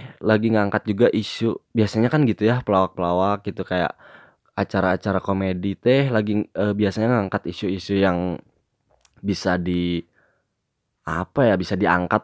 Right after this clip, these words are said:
lah menurutnya. Maksudnya, kom-, mengangkat komedi-komedi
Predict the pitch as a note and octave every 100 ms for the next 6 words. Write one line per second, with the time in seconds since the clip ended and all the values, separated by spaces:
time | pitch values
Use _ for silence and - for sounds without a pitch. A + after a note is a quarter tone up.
0 | C3 A#2+ G2 F#2+ A#2 G#2+ G2 A#2+ C3 -
1 | _ - A2 E2 D2+ G2+ G2 F#2 - G2
2 | F#2 F#2 F2+ F#2 F#2 F2+ F2+